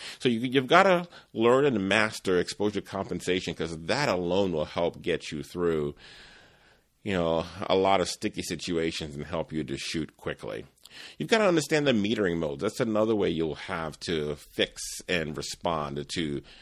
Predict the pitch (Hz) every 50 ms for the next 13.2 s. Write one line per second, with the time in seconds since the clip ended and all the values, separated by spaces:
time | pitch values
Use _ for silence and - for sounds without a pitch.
0 | - - - - - - - 82 82 80 80 87 92 90 92 87 - - 73 69
1 | - 87 76 69 67 67 - - 80 82 98 104 - - - - - - - -
2 | - - 98 101 104 107 101 87 92 95 98 98 95 92 92 90 87 - - -
3 | - 147 147 131 98 76 67 76 82 90 - - - 85 85 82 82 85 87 90
4 | 87 - - - - - - - - - - - - - - - - - 92 98
5 | 95 90 90 92 101 113 127 135 113 95 92 90 - 92 95 92 87 87 98 113
6 | 117 120 107 95 87 85 82 80 78 76 73 73 76 - - 85 78 71 69 -
7 | - 85 82 - _ _ - - 90 90 82 80 80 82 82 87 87 85 78 -
8 | - - - - _ _ _ _ _ _ _ - - _ _ _ - - 180 -
9 | 107 98 - - - - 127 120 113 92 76 76 85 - - - - - - 113
10 | 92 90 87 87 87 90 95 104 107 - - - 80 80 - - - - - -
11 | - - - - _ _ - - - - - _ - - 85 82 80 78 80 85
12 | 90 95 90 80 78 85 87 85 85 85 73 - 90 82 78 95 87 80 95 95
13 | 90 82 78